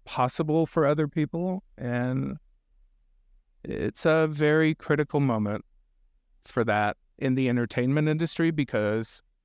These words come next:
we should be telling important stories that inspire the next generation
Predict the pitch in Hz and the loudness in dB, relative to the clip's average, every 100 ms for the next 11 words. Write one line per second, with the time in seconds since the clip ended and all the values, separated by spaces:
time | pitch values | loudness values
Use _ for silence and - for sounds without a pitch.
0 | _ _ 117 110 - 127 127 131 135 156 | _ _ -2 0 0 -2 -2 -2 0 0
1 | 143 147 147 139 - 139 135 - - 135 | 2 2 0 0 -2 -2 -4 -4 0 2
2 | 143 143 147 131 123 - - 123 127 127 | 2 0 -4 -2 -4 -2 0 2 2 0
3 | 127 135 - _ - _ - _ _ _ | -2 -4 -10 _ -20 _ -20 _ _ _
4 | 131 120 123 - - 131 127 110 117 - | 0 2 0 -2 0 2 2 0 0 -2
5 | 156 151 | -2 -2